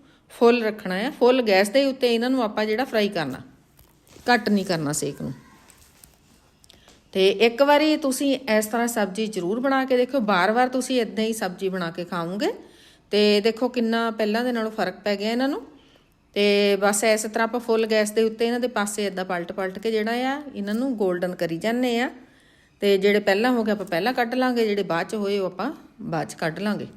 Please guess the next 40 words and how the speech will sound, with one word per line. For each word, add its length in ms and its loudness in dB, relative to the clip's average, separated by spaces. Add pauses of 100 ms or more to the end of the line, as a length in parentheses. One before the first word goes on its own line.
(920)
ਤੇ 720 4
ਜਿੰਨੀ 200 4
ਦੇਰ 140 4
ਆਪਣੇ 360 0
ਇਹ 260 0
ਤਿਆਰ 500 2
ਹੋਏ 240 2
ਹੁੰਦੇ, 420 2
ਨਾਲ 220 0
ਦੀ 80 -4
ਨਾਲ 160 0
ਆਪਾਂ 200 -4
ਇਹਨਾਂ 180 -2
ਨੂੰ, 280 -4
ਅਹ, 440 -6 (300)
ਰਾੜੀ 260 2
ਜਾਂਦੇ 380 0
ਆ। 80 -2 (600)
ਤੇ 100 4
ਨਾਲ 300 6
ਦੀ 80 2
ਨਾਲ 180 4
ਆਪਾਂ 220 2
ਜਿਹੜਾ 200 2 (200)
ਆ 120 0
ਤੜਕਾ 400 0
ਤਿਆਰ 280 0
ਕਰ 180 -2
ਲਿਆ, 140 -2
ਇਹਦਾ 140 0
ਪਿਆਜ਼ 380 -2
ਵਗੈਰਾ 300 -2
ਜੋ 180 -4
ਵੀ 100 -6
ਕੱਟਣਾ 380 -6
ਸੀ 180 -4
ਆਪਾਂ 240 -4
ਉਹ 60 -4
ਕੱਟ 240 -6
ਲਿਆ। 140 -10